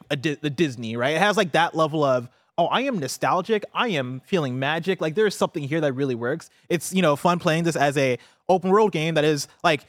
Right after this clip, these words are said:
you know, obviously Final Fantasy Seven, the original G R P G, this game, G R P G slash action R P G, however you wanna, um, categorize it, but also has a lot of, like, open world, uh, almost like Western R P G elements when you're out and about just doing your thing. And even when you're out in the world, music is playing the whole time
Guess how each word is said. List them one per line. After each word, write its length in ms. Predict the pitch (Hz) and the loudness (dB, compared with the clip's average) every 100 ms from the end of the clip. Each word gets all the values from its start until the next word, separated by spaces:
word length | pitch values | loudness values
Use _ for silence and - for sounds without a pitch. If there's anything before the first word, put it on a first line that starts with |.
| - | 0
you 100 | 220 | 4
know, 80 | |
obviously 500 | 160 214 190 185 156 143 | 6 4 2 2 0 -4
Final 180 | - 175 | 0 0
Fantasy 220 | 160 156 | 2 -4
Seven, 180 | 135 143 | -4 -2
the 80 | 131 | 0
original 280 | 147 131 123 | 0 -2 -4
G 100 | 143 | 0
R 140 | 135 | 0
P 100 | 143 | -2
G, 260 | 131 135 120 | -6 -6 -4
this 200 | 127 143 | -4 -4
game, 320 | 131 123 123 | -4 -6 -8
G 120 | 120 | -6
R 100 | 139 | -4
P 100 | 131 | -4
G 180 | 131 127 | -6 -8
slash 320 | 120 131 120 - | -6 -4 -4 -4
action 260 | 139 143 135 | -6 -4 -4
R 60 | |
P 80 | 127 | -4
G, 100 | 127 | -2
however 180 | 123 123 | -2 -2
you 80 | 120 | -2
wanna, 260 | 117 113 107 | 0 0 0
um, 280 | 110 107 | -2 -4
categorize 520 | 104 160 143 127 113 117 | -2 -2 0 -4 -6 -8
it, 120 | 110 - - | -12 -14 -2
but 80 | 180 | 2
also 180 | 202 202 | 2 2
has 260 | 180 185 | 2 2
a 40 | 170 | 2
lot 160 | 165 | 2
of, 60 | 165 | 2
like, 180 | 151 127 _ _ _ _ _ _ _ - | 2 -2 _ _ _ _ _ _ _ -2
open 260 | 175 180 165 | 0 2 2
world, 500 | 175 175 165 160 156 | 4 6 4 2 2
uh, 320 | 151 147 139 135 | 2 4 4 4
almost 200 | 185 196 | 0 2
like 140 | 165 | 0
Western 260 | 139 165 202 | 0 0 -2
R 80 | 175 | -2
P 80 | |
G 100 | 175 | 0
elements 320 | 185 185 190 170 | 2 2 0 -2
when 80 | |
you're 120 | 151 117 | -4 0
out 180 | 156 | -2
and 100 | 143 | -2
about 280 | 131 135 151 | 0 0 0
just 180 | 135 - | -6 -6
doing 180 | 143 143 | -4 -2
your 80 | 127 | -4
thing. 300 | 123 131 180 - - | -4 -4 -6 -8 -2
And 260 | 175 170 147 - | 0 0 -6 -8
even 200 | 185 240 | -2 0
when 100 | 254 | 2
you're 140 | 208 - | 2 2
out 200 | 165 196 | 0 0
in 60 | 190 | -2
the 80 | 151 | -2
world, 320 | 127 151 196 - | 0 -2 -2 -6
music 300 | 151 240 269 | 0 2 2
is 100 | 185 | -4
playing 400 | - - 147 190 | -6 -4 0 0
the 100 | 190 | 0
whole 180 | 143 165 | 2 0
time 400 | 170 139 175 226 | 0 -2 -2 -6